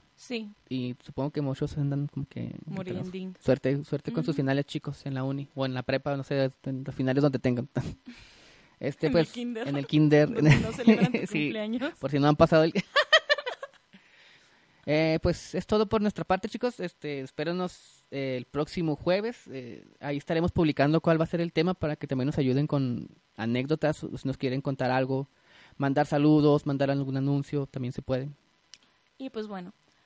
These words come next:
Speaker 1: agradecemos el tiempo que nos dieron y recuerden que este podcast está patrocinado por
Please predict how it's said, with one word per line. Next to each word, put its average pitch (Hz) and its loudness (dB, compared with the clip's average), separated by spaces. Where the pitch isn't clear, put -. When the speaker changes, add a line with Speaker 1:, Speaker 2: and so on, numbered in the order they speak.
Speaker 1:
agradecemos 208 -8
el 180 -12
tiempo 190 -16
que 196 -16
nos 196 -16
dieron 330 -4
y 339 -10
recuerden 269 -10
que 226 -10
este 220 -12
podcast 254 -8
está 185 -8
patrocinado 202 -8
por 262 -10